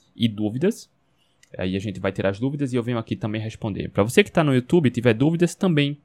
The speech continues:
coloca aqui. Antes da gente iniciar, eu quero fazer aquele pedido de sempre. Essa live vai ficar pública aqui pra todo mundo. Aqui no, no, no YouTube você vai ver uma enxurrada de relatos.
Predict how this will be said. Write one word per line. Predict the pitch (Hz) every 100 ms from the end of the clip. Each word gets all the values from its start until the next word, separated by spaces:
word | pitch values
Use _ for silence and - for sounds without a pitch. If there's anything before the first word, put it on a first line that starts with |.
| _
coloca | 117 107 117
aqui. | 139 - 90 - _ _ _ _ - - - - - -
Antes | 226 240
da | 160
gente | 139 131
iniciar, | 120 107 - 110 131 95 - - - _ -
eu | 110
quero | 147 156
fazer | 156 156
aquele | 160 160
pedido | 151 135 151 156 _ _ _ _
de | -
sempre. | 147 131 101 95 - - _ _
Essa | - 185 160
live | 139 156
vai | 123 139
ficar | - 165
pública | - 165 170 165
aqui | 156 -
pra | 123 123
todo | 131 143
mundo. | 127 104 92 104 - _ _ _ _ _ _ _ -
Aqui | 127 131 214
no, | 214 165 113
no, | 120 110 95 85 90 _ _ -
no | 104
YouTube | 120 - 170 131
você | 127 160
vai | 151
ver | 131
uma | 143
enxurrada | 160 - 151 120 123 160
de | 170
relatos. | 170 180 107 - - -